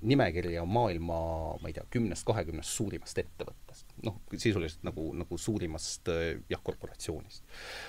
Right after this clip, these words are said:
Vaatad seda pilti kakskümmend aastat tagasi ja sul on seal valdavalt naftafirmad ja traditsionaalsed mingid General Electricud ja nii edasi, eks. Ja valdavas osas on need ettevõtted või olid need ettevõtted kõik ikkagi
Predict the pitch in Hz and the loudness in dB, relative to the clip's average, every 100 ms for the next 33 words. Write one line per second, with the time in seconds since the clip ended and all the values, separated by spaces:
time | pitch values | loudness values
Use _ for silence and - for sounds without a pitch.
0 | - - 107 147 175 - - 90 92 127 | -10 -8 12 12 12 8 0 2 4 2
1 | 127 - 131 - 92 92 95 - 92 - | 2 6 6 6 2 4 2 0 2 4
2 | - 98 92 - 90 90 101 90 87 85 | 4 4 2 2 0 0 2 2 2 2
3 | 87 92 117 113 90 87 82 82 80 110 | 0 6 8 8 6 0 0 -2 0 6
4 | 135 - 101 - 104 95 92 87 90 87 | 6 6 2 4 2 4 2 0 0 0
5 | 87 87 78 95 92 85 82 82 85 92 | 0 -2 -2 0 0 -2 -4 -6 -2 0
6 | 85 87 98 135 - - - 90 85 87 | 0 2 6 8 6 2 -4 -2 0 0
7 | 85 78 - - - - - - - - | -2 -4 -8 -12 -12 -16 -16 -18 -18 -18
8 | - - - - 95 139 156 110 92 90 | -16 -16 -6 0 12 12 12 12 8 6
9 | - - 98 92 87 85 87 127 - - | 6 8 6 6 4 4 4 4 2 -4
10 | 85 90 - - 78 80 95 123 87 82 | -2 -2 -4 -4 -2 2 6 6 4 2
11 | 92 - - 85 82 - 85 - - 101 | 0 0 -2 -4 -4 -6 -10 -2 2 2
12 | - - 110 - | 0 -8 -6 -4